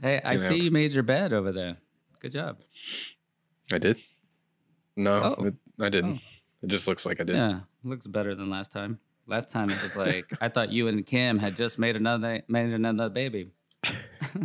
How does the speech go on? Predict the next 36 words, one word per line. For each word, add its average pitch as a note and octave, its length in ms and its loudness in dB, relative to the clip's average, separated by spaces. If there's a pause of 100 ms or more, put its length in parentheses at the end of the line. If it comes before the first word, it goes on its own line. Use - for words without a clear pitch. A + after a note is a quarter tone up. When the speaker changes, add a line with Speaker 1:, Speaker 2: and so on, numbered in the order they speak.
(960)
Speaker 2:
Nah, F2+ 320 2
this G2+ 200 0
is G2 120 -4
our F2+ 220 4
guest F2+ 300 0
bedroom. F2+ 400 -2 (260)
Speaker 1:
Oh, F#2 220 2
okay. E2+ 300 -4 (2750)
All C3 120 0
right. C3 360 0 (280)
Well, A2+ 140 4
I D3+ 140 2
ne-, G#3 240 0
I C3 60 4
need E3+ 180 4
to C#3 60 2
come C#3+ 200 4
over C#3 160 4
to C3 60 2
your B2+ 140 4
house. C3+ 560 -6
I B2+ 80 2
haven't C3 300 4
had C3 180 2
an B2+ 100 4
invite, A2+ 380 4 (540)
but C3 140 4
I C3+ 160 4
don't C#3 140 6
wanna D3 160 6
come C3 160 4
to A2 60 4
your G#2+ 120 4
house G2+ 220 0
right G#2 120 -2
now. F#2+ 300 -2